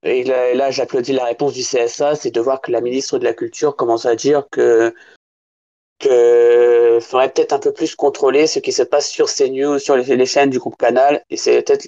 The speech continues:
là où je mettrais quasiment un carton vert au président de, du C S, de l'Arcom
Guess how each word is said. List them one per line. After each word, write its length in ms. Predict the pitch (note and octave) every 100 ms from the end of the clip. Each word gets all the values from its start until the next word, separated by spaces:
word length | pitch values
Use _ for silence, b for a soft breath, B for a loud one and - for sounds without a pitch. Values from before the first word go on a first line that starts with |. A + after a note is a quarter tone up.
| -
là 320 | C3 C#3 -
où 80 | B2
je 40 |
mettrais 240 | B2 A#2+ C#3
quasiment 360 | B2+ B2+ C3+
un 40 | -
carton 300 | A2+ - B2
vert 260 | C#3 D3
au 60 | -
président 440 | - A#2 B2 C#3
de, 220 | C3+ A2 A#2
du 140 | A#2+
C 160 | - A#2+
S, 160 | A#2
de 160 | A#2 B2
l'Arcom 480 | A2 - D3+ D#3+